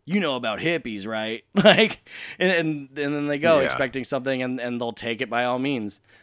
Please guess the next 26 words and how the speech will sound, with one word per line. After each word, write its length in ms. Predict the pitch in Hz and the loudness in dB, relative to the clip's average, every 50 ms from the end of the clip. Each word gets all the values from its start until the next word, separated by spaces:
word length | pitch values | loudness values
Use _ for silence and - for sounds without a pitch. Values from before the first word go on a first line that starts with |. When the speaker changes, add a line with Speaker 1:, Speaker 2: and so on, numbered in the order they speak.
| _ - | _ -6
Speaker 1:
Um, 340 | 139 139 131 127 123 123 - - | -4 -2 0 0 -2 -4 -4 -2
but 120 | 165 208 | 0 4
what 120 | 202 233 240 | 6 6 6
do 60 | 247 | 4
you 80 | 240 220 | 2 0
do 200 | 180 220 214 202 | 2 2 2 4
when 100 | 190 180 | 4 4
you 80 | 165 | 4
have 120 | 170 160 147 | 4 6 6
that 140 | 156 151 147 | 6 4 6
many 180 | 147 147 139 | 4 2 2
fucking 280 | 127 - 139 - - 117 | 2 2 2 2 0 -2
people? 240 | - 131 113 101 98 | -4 -4 -4 -2 -2
They 100 | 101 110 | -2 0
gotta 240 | 107 131 135 139 135 | 4 6 6 6 6
go 100 | 139 143 | 4 2
to 60 | 139 | 2
the 80 | 131 127 | 4 4
bathroom 360 | 139 170 180 180 160 165 156 | 6 6 6 6 4 0 -2
somewhere. 360 | - - 156 151 147 147 143 | 0 0 0 2 4 2 2
They're 120 | 131 120 110 | 2 0 -2
camping 340 | - 156 151 139 143 147 | 0 0 0 0 0 0
there. 120 | 143 139 135 | 0 0 0
They 80 | 123 | 0
need 180 | 123 123 120 110 | -2 -2 -4 -4
showers. 560 | - - 156 147 143 139 131 131 123 120 - | 0 2 4 4 4 4 2 0 -2 -6 -8